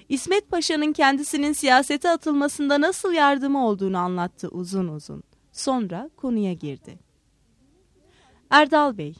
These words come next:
bildiğiniz gibi partiler kapatıldı. C H P de kapatıldı. Ama bu emirle oldu. C H P fiilen ortadan kalktı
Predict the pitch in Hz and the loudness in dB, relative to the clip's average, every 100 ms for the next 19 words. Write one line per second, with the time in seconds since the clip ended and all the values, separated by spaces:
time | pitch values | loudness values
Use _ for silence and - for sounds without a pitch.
0 | _ 226 226 262 302 370 370 370 381 320 | _ -4 0 2 2 0 0 0 4 4
1 | 269 302 269 302 254 226 185 - 156 147 | 4 4 4 4 0 -6 -8 -8 -10 -10
2 | 151 - _ - _ - 294 359 381 415 | -14 -16 _ -20 _ 4 6 6 4 0
3 | 403 277 196 - 160 160 151 156 - _ | -2 -4 -4 -8 -12 -10 -12 -12 -20 _
4 | _ - 247 233 175 - 220 285 233 240 | _ 2 4 4 0 -4 -4 0 2 2
5 | 262 220 160 151 143 - - _ _ - | 2 0 -4 -6 -8 -14 -20 _ _ -20
6 | - - 302 349 370 392 403 - 392 415 | -4 4 6 6 4 2 0 4 4 6
7 | 370 311 285 311 302 302 302 208 160 _ | 4 4 0 0 2 2 0 -4 -4 _
8 | 165 | -10